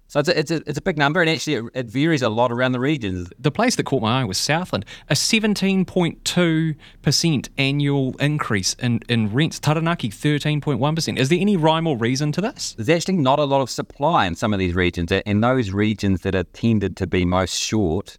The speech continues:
Speaker 1: in terms of available listings have also tended to experience, as you might expect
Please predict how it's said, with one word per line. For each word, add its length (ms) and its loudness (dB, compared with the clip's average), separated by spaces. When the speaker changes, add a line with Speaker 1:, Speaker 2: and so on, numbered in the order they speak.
Speaker 1:
in 140 -6
terms 360 0
of 120 -2
available 800 0
listings 560 -2
have 160 2
also 360 2
tended 360 0
to 100 -2
experience, 500 -2
as 140 0
you 60 0
might 200 2
expect 340 -4